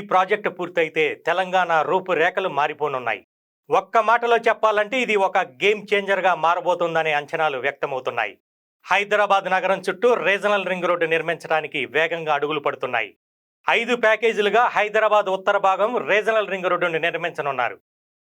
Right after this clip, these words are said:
దీనికి సంబంధించి జాతీయ రహదారుల ప్రాధికారిక సంస్థ టెండర్లు పిలిచింది. ఈ ప్రాజెక్టుకు తెలంగాణ అభివృద్ధికి దోహదపడే అనేక ప్రత్యేకతలు ఉన్నాయి. అందులో ప్రధానమైనది విస్తృతమైన కనెక్టివిటీ.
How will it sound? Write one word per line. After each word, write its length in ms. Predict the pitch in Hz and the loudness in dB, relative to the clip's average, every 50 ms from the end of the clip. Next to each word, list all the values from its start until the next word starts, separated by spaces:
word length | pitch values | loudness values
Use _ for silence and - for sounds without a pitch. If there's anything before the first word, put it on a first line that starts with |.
| _ | _
దీనికి 360 | 156 139 185 226 233 220 247 233 | -6 -2 -2 0 0 -2 -2 0
సంబంధించి 580 | 240 220 214 233 254 240 247 247 240 - 277 277 | 0 2 2 2 0 0 0 -4 -2 -2 -4 -2
జాతీయ 440 | 175 202 202 208 220 214 247 240 233 226 | 2 2 2 2 2 2 2 2 2 4
రహదారుల 460 | 214 208 185 190 208 208 196 196 196 | 4 2 4 4 4 4 4 4 2
ప్రాధికారిక 600 | 185 - 190 190 196 196 190 208 196 190 190 196 | 2 2 2 0 0 0 0 0 0 2 0 -2
సంస్థ 400 | 180 - 170 170 175 170 170 - 165 143 - - | -2 -2 -2 -2 -2 -4 0 0 0 0 0 -2
టెండర్లు 340 | 165 170 165 180 175 170 165 | -4 -2 0 -2 -2 -2 -4
పిలిచింది. 480 | 170 160 135 - - 135 120 107 98 - - _ _ _ _ _ _ _ _ 180 | -6 -6 -8 -8 -10 -12 -10 -10 -12 -12 -14 _ _ _ _ _ _ _ _ -2
ఈ 80 | 214 233 | 0 0
ప్రాజెక్టుకు 580 | 226 226 220 226 233 220 254 247 254 269 262 277 | 2 2 4 4 4 2 0 -2 -2 -2 -2 -2
తెలంగాణ 500 | 262 262 208 208 226 226 220 226 220 214 | 0 2 2 2 2 2 2 0 2 2
అభివృద్ధికి 480 | 208 202 202 196 214 208 202 202 196 196 | 2 2 2 2 0 0 -2 -2 -2 0
దోహదపడే 520 | 196 190 170 180 175 180 180 185 175 180 | 2 2 2 2 0 0 0 0 0 2
అనేక 340 | 170 165 170 196 202 202 208 190 190 - | 0 2 2 2 0 2 0 -2 0 -2
ప్రత్యేకతలు 520 | 180 170 - 190 185 185 180 - 180 156 | -4 -2 -2 -4 -2 -2 -2 -2 -2 -2
ఉన్నాయి. 280 | 143 131 127 120 107 - _ _ _ _ _ _ _ _ _ - | -2 0 -2 -2 -2 -6 _ _ _ _ _ _ _ _ _ -2
అందులో 320 | 170 202 240 247 254 247 | -2 0 2 2 4 4
ప్రధానమైనది 680 | 240 233 226 214 233 233 233 226 220 220 214 214 208 269 254 | 4 2 2 4 4 2 4 2 2 2 2 2 2 0 0
విస్తృతమైన 720 | 165 214 208 202 - 247 233 220 220 214 202 196 190 180 170 | 0 -2 -4 -2 -2 -2 0 0 2 0 0 0 0 0 -2
కనెక్టివిటీ. 720 | - - - 180 175 180 180 - 185 156 151 147 147 120 | -2 -2 -2 -2 -2 -2 -4 -4 -4 -4 -4 -4 -4 -6